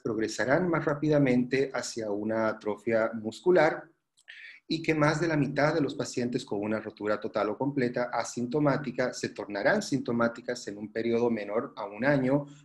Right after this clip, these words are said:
porque aumentan de tamaño. Otro trabajo relevante es el de Tashian, que describe en una revisión sistemática que las roturas totales sintomáticas mayores a un centímetro presentan un alto grado de avance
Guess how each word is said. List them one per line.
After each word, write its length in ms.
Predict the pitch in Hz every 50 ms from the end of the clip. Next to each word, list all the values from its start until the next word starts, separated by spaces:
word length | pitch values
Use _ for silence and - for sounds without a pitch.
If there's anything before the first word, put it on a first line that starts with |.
| _ _ -
porque 260 | 110 104 - - 101
aumentan 560 | 92 92 95 101 101 107 101 - - 104 110
de 100 | 110 117
tamaño. 360 | 120 143 165 151 117 - - - - _ _ _ _ _ _ _ _ _ _ _ _ _ _ _ _ _ - - _ _ _ _ _ _ _ _ _ _ - - _ - - _ _ _ _ _ _ _ _ _ _
Otro 240 | - 170 170 214 202
trabajo 440 | 233 196 185 180 175 180 - 185
relevante 560 | 165 165 147 131 131 143 147 139 - - 143 139
es 160 | 131 - -
el 80 | 123
de 80 | 113 113
Tashian, 680 | - - 170 165 - - - 131 123 143 170 185 - -
que 120 | - 123 110
describe 540 | 104 101 - - 117 117 120 123 123 123 123
en 120 | 123 120
una 180 | 113 117 117 113
revisión 480 | 113 107 101 95 - - 117 113 110
sistemática 960 | - - - - - 139 135 147 143 139 - 127 120 - 139 127 131 - -
que 120 | - 123 104
las 160 | 104 98 95
roturas 400 | - - - 120 123 - - -
totales 520 | - 113 95 - 127 123 123 123 123 123
sintomáticas 1120 | - - - - - 120 101 104 - - 104 113 139 147 147 147 - - - - - - -
mayores 420 | 107 107 110 113 117 113 113 -
a 80 | 101 101
un 80 | 110
centímetro 720 | - - 139 139 143 139 151 151 147 143 143 147 147 143
presentan 480 | 143 143 139 - 156 156 156 156 151 160
un 120 | 156 151
alto 200 | 147 147 147 143
grado 320 | 135 135 131 131 131 135 135
de 80 | 127
avance 600 | 117 110 123 131 139 139 139 - 135 123 131 135